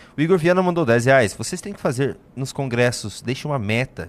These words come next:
de trezentos clubes no painel e quando batida, rodada <laughs> grátis de chopp. Peço pra quem tem clube levantar a mão e pra que outras sejam incentivadas a entrar." Hugo Costa mandou vinte e sete e noventa. "Além do livro amarelo, deve criar o livro transparente de condutas éticas e morais dos membros e comissionados.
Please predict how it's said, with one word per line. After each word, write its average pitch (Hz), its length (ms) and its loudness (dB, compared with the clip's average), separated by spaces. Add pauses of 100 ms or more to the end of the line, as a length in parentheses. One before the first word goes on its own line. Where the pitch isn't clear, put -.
de - 100 -20
trezentos 104 420 -8
clubes 107 280 -10
no 113 80 -6
painel 90 400 -2
e 82 60 -6
quando 101 200 -10
batida, 143 460 -4
rodada 127 380 0
<laughs> - 20 -2
grátis 101 360 -2
de 113 60 -12
chopp. - 500 -12 (680)
Peço 131 220 -2
pra 135 80 -4
quem 143 140 -6
tem 135 140 -6
clube 113 220 -4
levantar 120 360 -2
a 123 40 0
mão 92 240 -2
e - 20 -8
pra 98 180 -6
que - 140 -10
outras 101 200 -10
sejam 104 320 -6
incentivadas 92 720 -6
a 95 40 -6
entrar." 80 380 -10 (500)
Hugo 98 180 -8
Costa 123 380 2
mandou 87 200 -2
vinte 92 140 -6
e - 20 -12
sete - 160 -6
e - 40 -10
noventa. 95 380 -4
"Além 120 140 -4
do 156 80 -4
livro 147 220 -2
amarelo, 101 380 2
deve 120 200 -2
criar 123 240 0
o 123 60 0
livro 127 240 -4
transparente 104 680 -4
de 104 60 -10
condutas 113 460 -6
éticas 113 380 -4
e 131 60 -4
morais 98 320 0
dos 117 160 -6
membros 95 340 -4
e 127 40 -8
comissionados. 143 920 -2